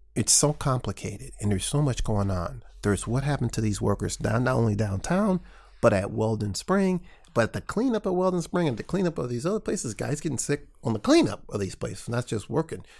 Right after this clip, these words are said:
So it's like, people are like, "Oh, everything's great now." It's, it's, it's not great now, <laughs> okay? Uh, and we'll talk about that too. But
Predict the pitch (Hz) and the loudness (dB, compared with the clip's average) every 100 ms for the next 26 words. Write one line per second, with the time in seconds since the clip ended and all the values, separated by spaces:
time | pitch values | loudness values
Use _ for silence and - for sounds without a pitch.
0 | - - 113 98 110 98 - - - - | -20 -2 0 4 4 4 0 -20 -4 -2
1 | 127 101 147 170 - - _ _ - 143 | 4 4 8 8 8 0 _ _ 0 4
2 | 135 - 170 156 123 117 98 - - - | 4 4 2 4 4 4 2 -4 -16 -16
3 | - - - - - 123 110 - 120 170 | -14 -14 -8 -8 -4 0 2 4 6 4
4 | - 98 95 101 90 - - - 107 - | 2 -2 0 -2 -2 -4 -10 -2 2 6
5 | 147 - - 277 262 185 127 113 110 107 | 4 2 -4 -2 -2 4 8 10 10 10
6 | 120 - 113 104 107 110 104 - 139 95 | 6 8 6 6 4 6 4 6 4 4
7 | - - - - - 131 113 - | -2 -18 -18 -18 4 8 8 6